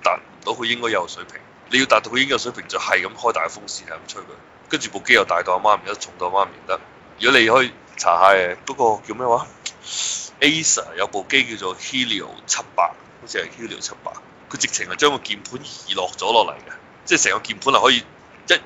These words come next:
一瀡瀡落嚟，等下邊，後邊嗰散熱，佢就裝呢個九九八零H K呢個芯片啊嘛，Intel 呢個，但係比A M D依家個，佢有一擺喺個，誒，我話R O G嗰部機G十四嘅，擺部機度，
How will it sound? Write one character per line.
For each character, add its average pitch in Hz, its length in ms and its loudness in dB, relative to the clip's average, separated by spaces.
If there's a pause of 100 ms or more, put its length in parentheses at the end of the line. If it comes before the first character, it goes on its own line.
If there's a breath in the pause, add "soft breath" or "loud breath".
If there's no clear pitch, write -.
(140)
一 180 40 6
瀡 90 320 0
瀡 92 240 -2
落 95 140 0
嚟， 85 160 -2 (320)
等 123 180 2
下 117 160 4
邊， 101 280 -6
後 104 180 2
邊 104 160 -4
嗰 123 40 0
散 95 300 2
熱， - 460 -18
佢 - 40 -6
就 104 80 0
裝 127 280 2
呢 127 60 -6
個 104 180 -2
九 101 80 -2
九 104 80 0
八 90 180 2
零 82 180 -8
H - 260 -8
K 101 180 0
呢 98 80 0
個 87 180 -2
芯 - 320 -10 (160)
片 82 140 -18
啊 90 40 -10
嘛， 85 160 -6 (160)
Intel 95 320 -6
呢 90 60 -8
個， 90 140 -8 (400)
但 107 120 6
係 - 60 -2
比 127 240 0 (280)
A 135 200 4
M 135 80 -6
D 131 120 -4 (100)
依 - 20 -6
家 123 120 2
個， 104 100 -4 (520)
佢 113 120 -2
有 117 120 6
一 127 120 2
擺 104 160 8
喺 110 140 2
個， 110 100 0
誒， 95 340 2 (540)
我 95 200 -4
話 104 180 4
R - 40 6
O 110 160 2
G 110 220 -10
嗰 104 40 -12
部 90 180 -16
機 101 340 -2
G - 160 -12
十 101 220 -8
四 - 140 -6
嘅， 87 280 -6 (320)
擺 107 120 6
部 107 120 -4
機 117 80 -4
度， 101 140 -6